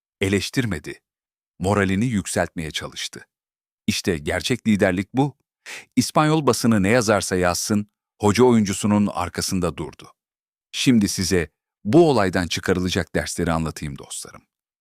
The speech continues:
Birincisi, başlıkları okurken dikkatli olun.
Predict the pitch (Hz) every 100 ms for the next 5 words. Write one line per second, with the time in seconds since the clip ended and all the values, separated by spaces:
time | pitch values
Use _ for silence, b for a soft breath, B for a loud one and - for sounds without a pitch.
0 | _ _ - 98 92 82 80 110 131 _
1 | _ _ _ _ - 98 - 110 - 104
2 | 98 - 90 - 110 151 - _ _ 101
3 | - 95 - 113 92 69 -